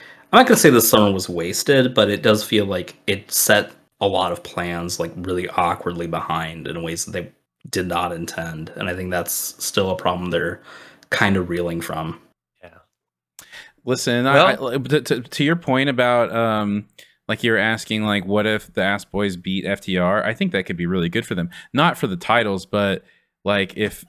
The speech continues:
Speaker 3: if, um, if they had,
Speaker 2: Do you
Speaker 3: like, a
Speaker 2: guys wanna, do you guys want a cameo here? Hold on.
Speaker 3: Yeah, yeah, sure.
Speaker 1: Let's see it.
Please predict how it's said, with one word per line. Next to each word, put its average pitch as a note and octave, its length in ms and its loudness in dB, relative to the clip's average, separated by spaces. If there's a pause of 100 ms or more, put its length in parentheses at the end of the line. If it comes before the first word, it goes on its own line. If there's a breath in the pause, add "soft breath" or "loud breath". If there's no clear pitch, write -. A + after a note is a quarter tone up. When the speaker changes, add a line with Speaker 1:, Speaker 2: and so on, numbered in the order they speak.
Speaker 3:
if, G#2+ 200 -4
um, F#2+ 540 0 (840 loud breath)
if A2+ 140 -6
they C3 140 0
had, D3 140 2
Speaker 2:
Do A#2+ 60 0
you C3+ 60 2
Speaker 3:
like, C3 60 4
a A#2+ 40 6
Speaker 2:
guys A2+ 200 2
wanna, A#2 260 0
do G#2+ 140 -8
you A2+ 60 -4
guys A2 280 0
want A2 160 -6
a G#2 220 -6 (120)
cameo A#2+ 440 -8
here? C3 280 -12 (240)
Hold G#2 140 -10
on. G2+ 120 -10
Speaker 3:
Yeah, C3+ 360 2
yeah, A2+ 320 0
sure. G2+ 280 0
Speaker 1:
Let's G#2 140 -6
see A2 120 6
it. A2+ 160 4